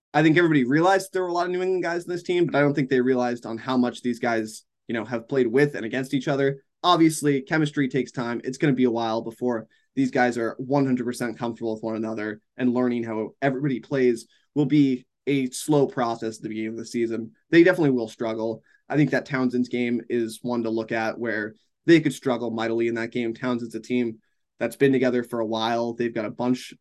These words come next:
of, uh, returners on that team. Four of their five starters are returners. So, you know, those are games they could struggle in. I look for this team to just hit their stride at the right point, though. Hopefully right into conference play right at the end of December, going into January.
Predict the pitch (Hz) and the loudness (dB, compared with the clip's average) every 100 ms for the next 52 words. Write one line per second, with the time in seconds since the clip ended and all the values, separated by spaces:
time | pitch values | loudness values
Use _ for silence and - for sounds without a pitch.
0 | - 110 151 - _ 110 110 107 90 110 | -14 -14 -16 -20 _ -10 -8 -8 -10 -12
1 | - 147 143 135 135 117 123 120 135 131 | -2 2 2 2 -2 -2 -4 -2 -2 -2
2 | 123 135 135 117 117 110 98 - 127 123 | 0 2 2 0 -4 -6 -6 -2 0 0
3 | 117 117 _ _ _ 110 101 - 139 131 | -2 -4 _ _ _ -8 -8 -4 0 0
4 | 123 123 - - 127 110 101 107 _ _ | 0 -4 -8 -8 -4 -4 -4 -10 _ _
5 | _ _ _ _ - 123 117 113 _ _ | _ _ _ _ -8 -4 -4 -6 _ _
6 | 165 208 202 196 190 185 170 175 180 170 | 4 6 6 4 4 2 0 0 0 2
7 | 170 165 160 _ 131 139 147 147 135 131 | 2 0 -4 _ -2 0 0 0 -2 -2
8 | - 123 113 110 131 127 - _ _ - | -2 -2 -2 -2 0 0 -4 _ _ -2
9 | 160 147 135 131 117 107 113 110 - 113 | 0 0 0 -2 -2 -2 -4 -4 -4 -6
10 | 104 113 110 156 151 139 127 117 _ _ | -4 -4 -2 -2 0 2 0 0 _ _
11 | - 139 131 127 127 139 123 120 113 - | -2 2 2 0 -2 -4 -4 -4 -6 -4
12 | 135 123 123 120 120 120 110 110 131 131 | -2 0 -2 -2 -4 -4 -6 -4 0 0
13 | 127 117 113 113 104 107 151 147 139 139 | 0 -2 -2 -4 -4 -2 2 2 2 2
14 | 135 | 2